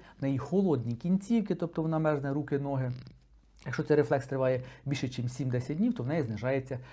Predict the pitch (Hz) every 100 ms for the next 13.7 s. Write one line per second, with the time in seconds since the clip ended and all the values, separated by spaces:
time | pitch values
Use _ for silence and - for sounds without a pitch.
0 | - - 143 160 139 127 139 120 110 101
1 | - - - - 123 - 190 247 240 226
2 | - 208 196 147 127 170 156 139 127 175
3 | 175 - - 135 123 123 156 147 123 123
4 | 117 131 131 131 123 120 107 95 98 -
5 | - - - 208 190 160 - 160 131 123
6 | 127 131 127 - 143 139 160 135 127 135
7 | 127 117 127 123 120 117 123 160 226 240
8 | 202 - - - 123 123 139 170 214 214
9 | 175 - - - 135 123 147 143 190 214
10 | 175 - - 123 156 147 - 127 131 127
11 | 139 131 127 131 139 226 - 277 233 -
12 | 175 - 147 208 160 135 151 165 143 -
13 | - - - 160 139 123